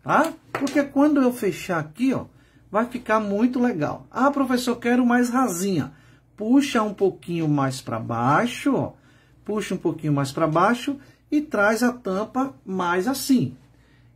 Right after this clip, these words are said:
Isso é você que vai, que vai controlar. Eu acho que com dezesseis ficou muito bom, ficou muito legal. Cabe muita coisa aqui, a Ana testou, cabe celular, cabe carteira, cabe batom, chave, cabe muita coisa aqui dentro, tá?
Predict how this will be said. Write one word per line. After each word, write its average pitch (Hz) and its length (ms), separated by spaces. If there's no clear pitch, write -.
Isso - 160
é - 20
você 302 300
que 302 120
vai, 247 440
que 240 120
vai 233 200
controlar. 262 720
Eu 233 180
acho 311 260
que 262 120
com 247 180
dezesseis 214 720
ficou 220 260
muito 226 560
bom, 185 480
ficou 220 300
muito 226 300
legal. 180 640
Cabe 226 380
muita 262 420
coisa 202 360
aqui, 202 220
a 202 80
Ana 214 240
testou, 208 540
cabe 190 240
celular, 190 460
cabe 180 240
carteira, 185 480
cabe 175 320
batom, 175 580
chave, 202 720
cabe 226 280
muita 262 320
coisa 285 260
aqui 285 160
dentro, 139 400
tá? 294 320